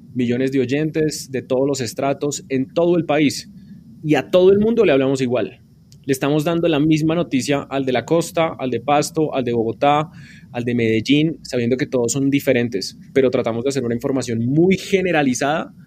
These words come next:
para todo el mundo al mismo tiempo. En podcast,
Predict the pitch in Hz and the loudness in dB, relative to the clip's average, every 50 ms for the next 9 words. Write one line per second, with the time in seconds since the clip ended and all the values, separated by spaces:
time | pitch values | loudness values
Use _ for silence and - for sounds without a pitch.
0 | - - - - - 135 139 147 139 135 - - - 180 175 156 175 185 185 185 | -20 -20 -20 -10 -4 -4 -2 -2 -4 -6 -6 -2 0 2 4 4 4 4 4 4
1 | 190 196 202 202 208 175 147 143 131 127 139 131 - 139 110 - - - - - | 4 4 4 4 4 4 2 2 2 2 0 0 0 -2 -2 -4 -8 -16 -20 -20
2 | - - - - - - - - - 165 175 175 - 190 175 - - 170 170 175 | -20 -20 -20 -20 -20 -20 -20 -4 0 0 2 4 4 2 2 2 2 0 0 0
3 | - - - | -2 -10 -16